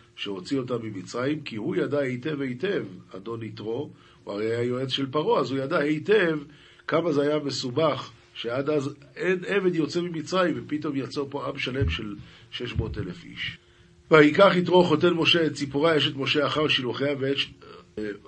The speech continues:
ויקח ישרו יחויסן משה את ציפורו אשת משה אחר שילוחהו, ודבר יתרו חמוי דמשה יד ציפורה איתת משה בתר דבתרה".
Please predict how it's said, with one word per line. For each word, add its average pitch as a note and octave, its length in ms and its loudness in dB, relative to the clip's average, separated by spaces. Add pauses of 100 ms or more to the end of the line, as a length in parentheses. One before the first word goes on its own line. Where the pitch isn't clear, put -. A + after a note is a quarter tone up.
(220)
ויקח A#2+ 500 -2
ישרו C#3 280 0
יחויסן A#2+ 460 -2
משה C3+ 360 0
את A#2+ 80 -6
ציפורו B2+ 540 -4
אשת C#3 400 0
משה A#2+ 360 -2
אחר C3 240 -4
שילוחהו, A2+ 680 -4 (500)
ודבר B2 440 2
יתרו B2 400 0
חמוי D3 380 0
דמשה C3 380 -2
יד C3 180 -2
ציפורה C#3 400 -2
איתת C#3+ 320 -4
משה A#2+ 200 -4
בתר C#3 300 -2
דבתרה". A2+ 560 -6